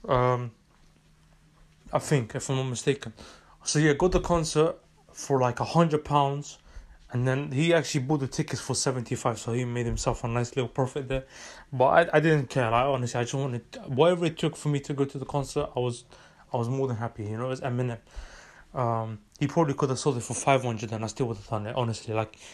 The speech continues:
I, like, that's how crazy I am, you know. Um, so yeah, I get, I get the ticket, I get excited, and yeah, so that's pretty much the Wembley event. So that was, like, an amazing night, you know,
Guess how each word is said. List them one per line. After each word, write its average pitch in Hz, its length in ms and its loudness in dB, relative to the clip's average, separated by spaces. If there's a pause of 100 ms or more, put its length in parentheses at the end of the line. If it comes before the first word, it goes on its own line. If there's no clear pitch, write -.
(260)
I, 143 280 0
like, 135 260 0
that's 143 200 4
how 147 100 2
crazy 120 400 0
I 113 60 -2
am, 110 200 -4
you 107 80 -6
know. 131 220 -4 (520)
Um, 110 440 0 (920)
so - 160 2
yeah, 160 260 6
I 131 60 2
get, 180 320 4
I 143 60 0
get 156 160 2
the 165 80 0
ticket, 170 420 -2 (720)
I 170 60 -10
get 139 140 0
excited, 131 520 0
and 131 120 2
yeah, 131 140 4
so 135 360 2 (220)
that's 185 180 6
pretty 202 240 4
much 180 160 2
the 147 100 2
Wembley 147 380 2
event. 160 420 2
So - 160 0
that 151 160 4
was, 156 140 4
like, 143 180 -2
an 127 120 0
amazing 127 440 -2
night, 127 220 -4
you 120 80 -4
know, 127 240 -4